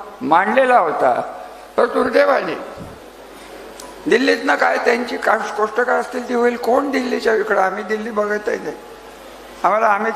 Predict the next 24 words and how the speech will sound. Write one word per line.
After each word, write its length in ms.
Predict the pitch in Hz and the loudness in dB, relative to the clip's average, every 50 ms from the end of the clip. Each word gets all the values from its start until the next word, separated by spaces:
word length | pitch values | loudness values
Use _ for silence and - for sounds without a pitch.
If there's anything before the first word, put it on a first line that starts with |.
| - | 0
शाह 140 | 233 226 226 | 2 2 2
साहेब 300 | 214 214 214 214 220 214 | 4 2 2 2 0 0
माहीत 200 | 214 208 214 254 - 226 | 0 0 0 0 -2 -6
नाहीत. 160 | 233 202 180 - - - - - - - - - - - - - - - - - - - - - - - - - - - - | -6 -6 -6 -8 -12 -16 -18 -18 -20 -20 -20 -20 -20 -20 -20 -20 -20 -20 -20 -20 -20 -20 -20 -20 -20 -20 -20 -20 -12 -4 0
ते 120 | 196 214 | 2 2
गृहमंत्री 600 | 214 214 202 202 214 214 220 226 208 214 208 220 220 | 2 2 2 2 2 2 0 -2 -4 -2 0 0 2
आहेत, 140 | 226 220 214 - | 2 0 -4 -4
मोठे 260 | 190 208 196 208 214 | -4 -2 -2 0 0
संघटक 440 | 208 214 196 196 214 202 208 208 202 | 0 0 -2 -2 0 0 0 0 0
आहेत, 160 | 220 214 214 | 0 -2 0
एवढं 280 | 214 208 208 208 214 214 | 0 0 2 4 4 4
आम्ही 220 | 208 208 214 220 | 4 2 0 -2
आपल्या 220 | 208 208 214 220 220 | -4 -2 -2 -2 -2
पेपरमधून, 640 | - 202 196 - 208 208 208 208 214 208 214 220 220 | 0 -2 -2 0 -2 -2 -2 -2 -4 -4 -4 -6 -2
चॅनलमधनं 600 | 220 202 208 208 214 214 214 214 214 220 214 214 | -2 -2 0 0 -2 -2 -2 -2 -2 -2 -2 -2
बघत 280 | 202 208 202 214 214 220 | -2 0 0 2 2 2
असतो. 220 | 220 214 214 214 | 0 0 2 2
आम्ही 320 | - 208 208 208 214 220 220 | 2 2 2 0 -2 0 2
लहान 200 | 214 214 233 247 | 2 2 2 0
माणसं, 340 | 233 214 185 135 123 - - - - - - - - - - - - - - - - - - - - 165 | -2 -6 -6 -8 -10 -14 -18 -20 -20 -20 -20 -20 -20 -20 -20 -20 -20 -20 -20 -20 -20 -20 -8 -2 0 0
आमच्या 260 | 175 196 - 233 226 | 0 0 0 2 2
महत्त्वाकांक्षा 680 | 214 208 208 208 233 226 233 226 226 233 226 226 240 | 4 2 2 2 2 0 2 2 0 0 -2 -2 0
लहान 260 | 247 226 214 196 180 170 | 2 2 2 2 0 -2
आहेत. 120 | 165 170 | -6 -10